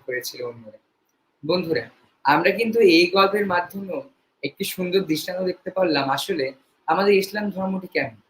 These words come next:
এবং কেমন এটি হওয়া উচিত। এবং আমরা কিন্তু দেখতে পাই আমাদের প্রিয় নবী হযরত মুহাম্মদ সাল্লাল্লাহু আলাইহি ওয়াসাল্লাম, তিনি কিন্তু মানে আমাদের মূল, মানে তার কাছ থেকে আমরা ইসলাম ধর্মটি আসলে বুঝতে পারি। এবং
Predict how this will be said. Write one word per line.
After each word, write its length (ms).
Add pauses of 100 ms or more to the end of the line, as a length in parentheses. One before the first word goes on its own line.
(140)
এবং 420
কেমন 280
এটি 200
হওয়া 240
উচিত। 320 (680)
এবং 180
আমরা 220
কিন্তু 240
দেখতে 300
পাই 240
আমাদের 380 (120)
প্রিয় 180
নবী 260
হযরত 340
মুহাম্মদ 220
সাল্লাল্লাহু 60
আলাইহি 80
ওয়াসাল্লাম, 460
তিনি 200
কিন্তু 400 (580)
মানে 120
আমাদের 480
মূল, 300 (220)
মানে 240 (320)
তার 220
কাছ 220
থেকে 160
আমরা 220
ইসলাম 360
ধর্মটি 420
আসলে 280
বুঝতে 360
পারি। 200 (360)
এবং 200